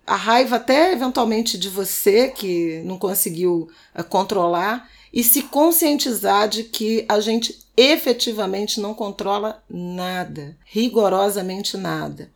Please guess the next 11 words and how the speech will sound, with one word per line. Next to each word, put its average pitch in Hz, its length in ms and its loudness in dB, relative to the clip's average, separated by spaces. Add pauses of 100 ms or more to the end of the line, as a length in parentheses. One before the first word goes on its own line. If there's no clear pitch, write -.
(120)
Ficar 240 340 2
atento 233 400 0
aos 226 100 -2
sinais, 202 960 -4
porque 196 280 -8
a - 20 -2
natureza 196 580 -2
te - 140 -6
manda 208 240 -2
muitos 247 460 -2
sinais. 170 840 -6